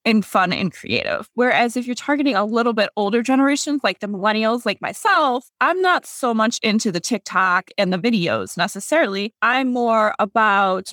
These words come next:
building that trust and loyalty, right? So it's about showing up and having that consistency and seeing what you have to offer and that unique value. So it's really understanding these things. And again, if you feel like you don't even know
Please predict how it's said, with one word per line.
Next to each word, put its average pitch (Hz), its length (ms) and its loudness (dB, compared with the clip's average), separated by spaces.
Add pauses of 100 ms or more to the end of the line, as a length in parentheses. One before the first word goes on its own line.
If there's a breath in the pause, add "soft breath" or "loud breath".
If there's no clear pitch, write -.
(140)
building 202 280 2
that 175 140 0
trust - 380 -4
and 180 160 -2
loyalty, 170 480 0
right? 107 280 2
So - 140 0
it's 180 140 -4
about 190 240 2
showing 190 340 0
up 175 200 2
and 208 120 -6
having 202 220 -2
that 185 140 0
consistency 226 720 -2 (100)
and 226 240 2
seeing 233 480 -4
what 196 400 -2
you 233 80 0
have 208 280 -2
to - 180 -4
offer 185 340 2
and 196 180 0
that 190 140 0
unique 175 460 -6
value. 95 320 0 (240)
So 247 300 0
it's 226 160 -4
really 415 300 -2
understanding 277 560 2
these 214 180 0
things. 180 340 -6
And 269 100 0
again, 302 320 0
if 254 160 -6
you 254 120 -4
feel 294 260 0
like 320 180 2
you 240 140 0
don't 226 320 0
even 226 380 0
know 190 400 2